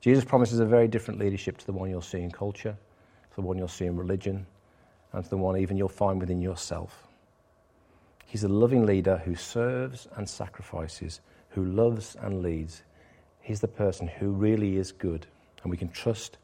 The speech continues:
our lives to him. So why don't we pray together? I just want to encourage you today, just maybe to close your eyes wherever you are,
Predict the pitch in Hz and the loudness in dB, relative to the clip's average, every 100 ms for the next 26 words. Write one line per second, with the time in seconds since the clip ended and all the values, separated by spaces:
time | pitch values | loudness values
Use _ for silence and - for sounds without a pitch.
0 | _ _ _ 92 90 87 82 80 - 80 | _ _ _ -4 -2 0 -2 -6 -10 -12
1 | 82 82 _ _ _ _ _ _ _ _ | -12 -16 _ _ _ _ _ _ _ _
2 | _ _ _ - 127 139 139 120 120 - | _ _ _ 0 10 10 10 6 2 -4
3 | 80 85 90 80 82 85 - _ _ _ | -4 -4 -6 -6 -8 -12 -20 _ _ _
4 | - _ - 127 120 123 113 101 95 87 | -20 _ 2 4 4 8 8 6 -2 0
5 | 90 87 95 104 92 101 - 110 107 104 | 0 0 -2 -4 -4 -6 0 2 2 0
6 | 92 87 98 101 107 101 85 82 | 0 -2 -2 -2 0 0 -2 -4